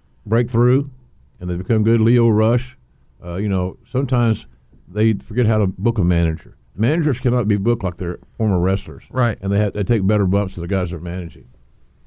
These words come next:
Speaker 1: That don't work out real well.
Speaker 2: Paul Heyman didn't need to, to be the best manager.
Speaker 1: Hell no.
Speaker 2: I mean, and, and he's part of the feature presentation, so.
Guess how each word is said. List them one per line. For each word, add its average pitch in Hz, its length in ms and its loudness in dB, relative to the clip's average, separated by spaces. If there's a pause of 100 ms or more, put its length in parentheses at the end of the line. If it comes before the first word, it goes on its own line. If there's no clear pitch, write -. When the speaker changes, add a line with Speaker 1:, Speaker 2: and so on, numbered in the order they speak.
(220)
Speaker 1:
That 131 100 -8
don't 269 120 -4
work 175 160 -2
out 110 140 2
real 82 160 2
well. - 320 -6 (160)
Speaker 2:
Paul 156 180 2
Heyman 156 260 0
didn't 104 200 -6
need 110 200 -4
to, 110 240 -6 (260)
to 113 80 -6
be 113 140 -4
the 107 100 -6
best 110 240 -6
manager. 104 380 -8
Speaker 1:
Hell 202 120 -10
no. 80 140 -6
Speaker 2:
I 117 60 -4
mean, 107 180 -6
and, 107 180 -6
and 113 160 -10
he's 123 240 -4
part 120 260 -2
of 117 40 -4
the 110 60 -8
feature 123 320 -8
presentation, 110 760 -6
so. 98 440 -8